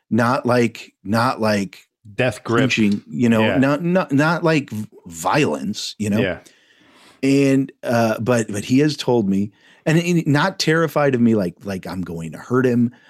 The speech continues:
Speaker 1: you know, just like an existential dread. He
Speaker 2: Mm.
Speaker 1: finds me, he, he finds me frightening because I am a lot bigger than him. And I have kind of a growly voice and I can be kind of gruff.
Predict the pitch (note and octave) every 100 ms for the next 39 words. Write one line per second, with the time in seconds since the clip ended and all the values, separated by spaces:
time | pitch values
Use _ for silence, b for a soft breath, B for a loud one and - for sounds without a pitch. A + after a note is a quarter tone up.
0 | B G#2+ G#2 G2+ G2+ C3+ C3 - - _
1 | _ _ _ _ _ - A#2 A2+ G#2 G#2
2 | B2+ G#2+ G#2+ - A2 G2+ F#2 E2+ F2 F#2
3 | E2+ - - b b C3 C3 C#3 C#3 A#2
4 | G2 G#2 G#2 - G2+ G#2 - - G#2+ F#2+
5 | A2+ A2+ A#2+ A#2 G#2 - G#2 G2+ G2 G2+
6 | F#2+ F2 G2+ F#2+ G#2 C3+ D3+ D3 G#2 -
7 | F2 - C2+ - - - D2+ A2+ - _
8 | _ _ _ _ _ _ B2 A#2+ B2 A#2+
9 | A#2+ G#2+ A2 A2+ A2+ - G#2+ G#2+ F#2+ F2+
10 | F#2 F2 F2 F2 D2+ D2+ F2 - G2 G2+
11 | G#2 F2+ E2+ G2 F2 D2+ F2 D#2+ C#2+ -